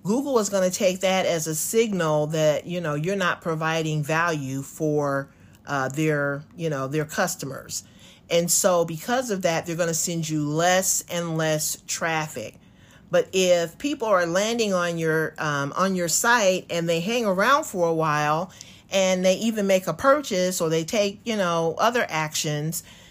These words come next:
then Google will take that as a signal that you are adding value and they will send you even more traffic.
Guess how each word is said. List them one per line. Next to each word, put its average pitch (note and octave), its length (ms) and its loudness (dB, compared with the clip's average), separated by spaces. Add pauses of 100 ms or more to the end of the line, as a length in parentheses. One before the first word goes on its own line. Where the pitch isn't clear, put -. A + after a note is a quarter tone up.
(140)
then F#3+ 300 2
Google A#3 340 0
will G3 120 2
take F#3+ 320 -2
that G#3 260 4
as E3+ 220 0
a E3 80 -6
signal E3+ 460 -2
that D3+ 200 0
you F#3+ 320 -2
are G3 160 4
adding E3+ 400 0
value D#3+ 680 0 (280)
and F3+ 160 -2
they G#3+ 140 4
will A#3 140 2
send F#3 420 0
you F#3 240 -4
even G#3+ 640 0
more F3+ 580 2
traffic. C3 640 -4